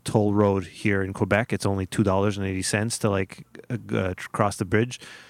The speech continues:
If you, if I were to take the, the toll road in Toronto, it cost me about twenty to thirty dollars.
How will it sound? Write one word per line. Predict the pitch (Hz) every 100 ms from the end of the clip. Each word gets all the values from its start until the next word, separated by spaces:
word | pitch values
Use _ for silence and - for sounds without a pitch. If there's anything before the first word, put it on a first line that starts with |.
| _
If | 120 107
you, | 123
if | 113
I | 123
were | 123
to | 120
take | 123 113
the, | - 101 98
the | 95
toll | - 107 104
road | 104 101 98
in | - 101 95
Toronto, | 104 104 117 139
it | 113 -
cost | 101 98 -
me | 101
about | 95 98 -
twenty | 107 98
to | 98
thirty | - 107 98 92
dollars. | 90 90 87 -